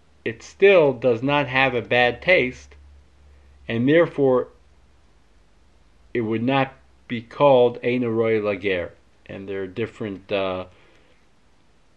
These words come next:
ramifications to that, Lagabe, uh, the, the, what you can bring in the Beis Hamikdash. Sif Aleph.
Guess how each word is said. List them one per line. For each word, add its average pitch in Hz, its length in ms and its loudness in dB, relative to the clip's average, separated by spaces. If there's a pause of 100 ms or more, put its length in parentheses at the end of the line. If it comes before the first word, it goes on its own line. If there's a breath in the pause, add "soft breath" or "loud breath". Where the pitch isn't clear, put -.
(280)
ramifications 123 840 0
to 117 140 -4
that, 107 400 -2
Lagabe, 104 760 -2
uh, 98 440 -6 (480)
the, 107 240 -8
the, 95 800 -8 (460)
what 113 180 -4
you 113 140 -8
can 101 180 -8
bring 107 380 -2
in 101 100 -8
the 98 80 -6
Beis 95 220 -2
Hamikdash. 90 420 -12 (1800)
Sif - 420 0
Aleph. 104 400 6